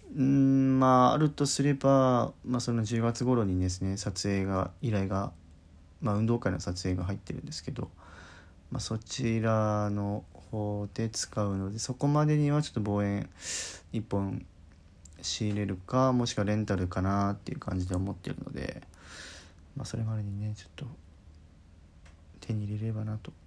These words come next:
思うんですけど、ドローンも欲しいんですよ。そう、ドローンが欲しくて、いろいろね、空撮したりとか、まあ、東京都内では飛ばせないので、まあ、遠方とかに行ってね、あの、撮影したいなと思ってるんですけど、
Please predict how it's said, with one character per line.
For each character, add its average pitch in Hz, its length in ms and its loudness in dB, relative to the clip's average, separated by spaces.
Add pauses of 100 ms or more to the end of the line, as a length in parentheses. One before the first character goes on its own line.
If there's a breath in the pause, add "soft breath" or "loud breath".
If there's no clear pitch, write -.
(400)
思 110 120 0
う 101 60 0
ん - 20 0
で 92 60 2
す 92 80 -4
け - 80 -4
ど、 92 120 0
ド 104 120 0
ロ 214 160 4
ー - 40 4
ン 196 40 6
も 123 80 4
欲 110 120 -2
し 110 100 0
い - 20 4
ん 98 80 2
で 92 60 0
す 90 100 -6
よ。 - 140 -4 (880 loud breath)
そ 104 320 -4
う、 - 40 -4
ド 113 140 0
ロ 151 80 4
ー 170 140 4
ン 156 120 4
が 117 100 -2
欲 107 100 -6
し - 100 -10
く - 140 -20
て、 - 320 -6 (1160 loud breath)
い 147 80 -6
ろ 110 120 0
い 101 40 -2
ろ 110 80 -4
ね、 117 120 -2
空 110 200 -4
撮 113 240 -6
し - 100 -6
た 113 100 -4
り 104 80 -2
と 107 120 -6
か、 - 260 -8
ま 104 120 0
あ、 - 40 -2
東 147 260 4
京 156 220 4
都 156 140 2
内 123 160 4
で 98 80 0
は 92 40 0
飛 98 140 -6
ば 110 80 -2
せ 117 160 -2
な 113 100 2
い 104 60 0
の 85 140 -4
で、 - 320 -6 (120)
ま 110 60 -4
あ、 - 20 0
遠 104 140 -2
方 107 240 -4
と 113 100 -8
か - 120 -4
に - 60 -4
行 117 40 -8
っ 117 40 -10
て - 200 -6
ね、 123 180 -2 (1000 loud breath)
あ 107 100 -6
の、 101 220 -4
撮 107 200 -6
影 104 120 -2
し - 80 -6
た 110 120 -4
い 107 60 0
な 92 120 0
と 90 120 -6
思 92 140 -2
っ - 20 -6
て - 140 -8
る - 60 -6
ん - 80 -8
で 156 60 -8
す - 120 -10
け 101 100 -6
ど、 107 300 -2